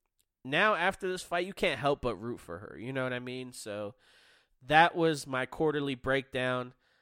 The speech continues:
Uh, just <clears throat> so much fun over the year. You know, it's hard because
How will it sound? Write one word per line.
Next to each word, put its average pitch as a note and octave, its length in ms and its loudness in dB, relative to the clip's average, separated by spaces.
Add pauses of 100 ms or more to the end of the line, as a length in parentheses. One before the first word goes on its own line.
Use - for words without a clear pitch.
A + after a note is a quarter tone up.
(320)
Uh, A#2+ 340 -4
just - 440 -4 (420)
<clears throat> - 380 -4
so - 480 -2
much F3 240 -2
fun C3 560 -4 (520)
over B2+ 320 2
the B2 140 -4
year. A2+ 340 -4
You A2+ 140 -6
know, A#2 200 -2
it's B2+ 140 -6
hard C3+ 600 2
because A2 760 -8